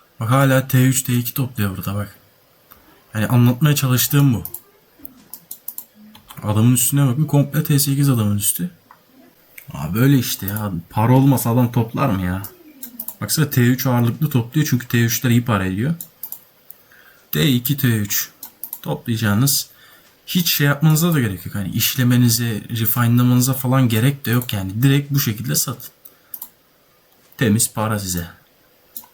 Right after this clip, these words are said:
Evet arkadaşlar şu an topluyorum hala.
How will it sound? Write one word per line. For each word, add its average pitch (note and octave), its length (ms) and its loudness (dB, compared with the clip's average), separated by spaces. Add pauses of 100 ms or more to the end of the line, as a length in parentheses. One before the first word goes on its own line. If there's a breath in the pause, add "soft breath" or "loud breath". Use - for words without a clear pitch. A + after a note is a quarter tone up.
(840 loud breath)
Evet - 240 -2
arkadaşlar A2 540 -4
şu - 320 -4
an A2+ 260 -6
topluyorum C3 560 0
hala. A#2+ 400 0